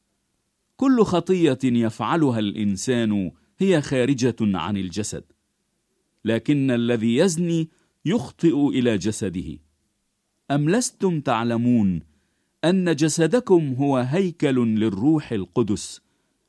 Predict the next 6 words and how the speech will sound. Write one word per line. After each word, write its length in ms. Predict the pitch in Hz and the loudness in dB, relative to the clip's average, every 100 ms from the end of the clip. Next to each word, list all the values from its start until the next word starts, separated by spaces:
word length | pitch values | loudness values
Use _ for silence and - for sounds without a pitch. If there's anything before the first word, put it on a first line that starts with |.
| - | -2
الذي 400 | 131 131 120 127 | 2 2 4 2
فيكم، 580 | 113 175 185 127 110 80 - _ _ _ _ _ - | 2 -2 -2 0 0 -2 -8 _ _ _ _ _ -4
الذي 380 | 143 139 127 139 | 0 0 2 2
لكم 320 | 208 196 151 | 2 2 2
من 220 | 117 113 | 2 0
الله، 500 | 104 101 117 120 92 | 0 0 0 -2 -4